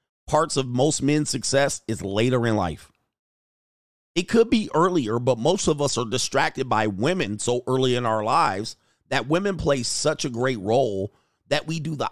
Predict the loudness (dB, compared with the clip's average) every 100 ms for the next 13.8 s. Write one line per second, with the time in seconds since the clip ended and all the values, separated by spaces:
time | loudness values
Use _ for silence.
0 | 2 2 0 -2 -2 -2 0 2 2 0
1 | -6 -6 -6 -2 -2 -2 -4 -4 -4 -4
2 | -2 2 2 0 -4 -8 _ _ -2 0
3 | 2 0 -2 -4 0 0 2 2 2 2
4 | -2 2 2 2 0 -10 _ _ _ _
5 | _ _ _ _ _ _ _ _ -2 -2
6 | -2 -4 -4 -4 -8 -10 -8 0 2 2
7 | 2 0 2 2 0 0 2 2 2 2
8 | 0 0 0 0 0 -6 -8 -14 _ -4
9 | -2 2 0 0 0 0 2 2 2 -2
10 | -4 2 0 2 -2 -2 -2 -2 -2 -2
11 | -2 -4 -2 -2 2 0 0 -4 -4 _
12 | _ 0 2 2 0 0 -2 -2 0 0
13 | 0 -2 -2 -2 -4 -6 -6